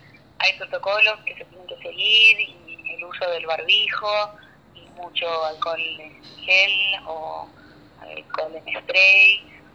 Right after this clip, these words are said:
Sí, no es lo mismo que cuando no existía todo este contexto de pandemia, pero igual somos personas muy súper adaptadas y igual termina siendo como una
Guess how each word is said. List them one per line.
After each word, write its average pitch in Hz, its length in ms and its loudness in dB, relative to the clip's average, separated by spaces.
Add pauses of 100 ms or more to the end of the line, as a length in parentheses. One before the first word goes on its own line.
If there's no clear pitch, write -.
(140)
Sí, - 240 -10
no 165 140 -6
es 180 100 -10
lo 170 120 -4
mismo 170 520 -10 (460)
que 165 180 -10 (120)
cuando 156 340 -10
no 156 100 -18
existía 143 720 -8 (320)
todo - 100 -6
este - 220 -12
contexto 151 580 -8
de 143 100 -6
pandemia, 156 500 -12 (420)
pero 160 720 -8 (340)
igual 175 500 -4 (760)
somos 160 260 -10
personas 160 380 -8 (160)
muy 170 200 -12 (680)
súper - 260 -12
adaptadas 170 540 -2 (800)
y 170 420 -20 (840)
igual 175 480 -4 (440)
termina 175 360 -8
siendo 160 240 -10
como 147 280 -10
una 147 380 -6